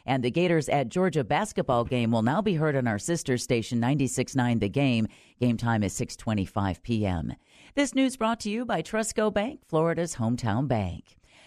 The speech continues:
President Trump's first State of the Union address is upon us tonight, as I just said, which means, of course, there's a drinking game to go along with it.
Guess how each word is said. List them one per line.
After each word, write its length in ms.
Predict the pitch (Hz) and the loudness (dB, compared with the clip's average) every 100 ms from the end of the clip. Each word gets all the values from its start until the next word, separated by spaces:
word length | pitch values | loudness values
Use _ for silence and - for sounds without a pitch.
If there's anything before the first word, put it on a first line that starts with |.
| - | -2
President 440 | 202 180 185 170 143 | 0 2 2 2 0
Trump's 360 | 190 185 - | 0 -2 -2
first 240 | 185 185 - | -2 -2 -2
State 180 | 185 175 | 0 0
of 100 | 151 | 2
the 60 | |
Union 260 | 180 180 170 | 0 2 2
address 400 | 156 170 175 - | 2 2 0 0
is 120 | 147 | 0
upon 320 | 156 160 175 | 0 0 2
us 180 | 170 160 | 2 0
tonight, 400 | - 170 165 170 | -2 0 2 2
as 180 | 156 147 | 2 2
I 120 | 147 | 2
just 320 | 143 160 139 - | 2 0 0 0
said, 260 | 180 240 | 0 2
which 260 | 226 165 160 | 0 0 0
means, 340 | 156 147 135 | 2 2 2
of 180 | 127 - | 0 -2
course, 580 | 120 101 135 208 - - | -2 0 0 -2 -8 -2
there's 300 | 107 107 101 | 0 0 0
a 100 | 95 | -2
drinking 480 | 87 135 214 240 220 | 0 0 2 2 4
game 380 | 170 190 214 220 | 2 2 0 -2
to 100 | 214 | -2
go 240 | 165 131 151 | 0 2 2
along 320 | 147 123 147 | 2 2 2
with 200 | 110 - | 0 0
it. 260 | 80 - | -4 -6